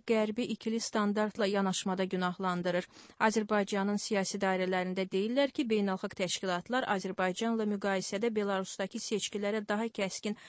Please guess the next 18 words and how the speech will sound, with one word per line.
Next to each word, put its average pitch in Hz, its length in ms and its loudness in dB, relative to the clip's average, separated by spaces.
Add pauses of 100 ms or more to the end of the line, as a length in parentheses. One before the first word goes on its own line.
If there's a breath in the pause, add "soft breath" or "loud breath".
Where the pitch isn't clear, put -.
(140 loud breath)
münasibət 220 560 2
bildirib 233 460 0
və 214 240 2
müxalifətə 202 580 -2
daha 208 220 0
güclü 202 400 -2
dəstək 185 480 -2
veriblər. 175 480 -4 (480 loud breath)
Qərb 320 320 2
ölkələri, 262 420 0
atət 240 460 0
və 233 180 4
digər 220 320 0
beynəlxalq 208 560 0
təşkilatlar 208 720 -2
Azərbaycanda 208 800 0
altı 226 320 0
noyabr 220 380 -2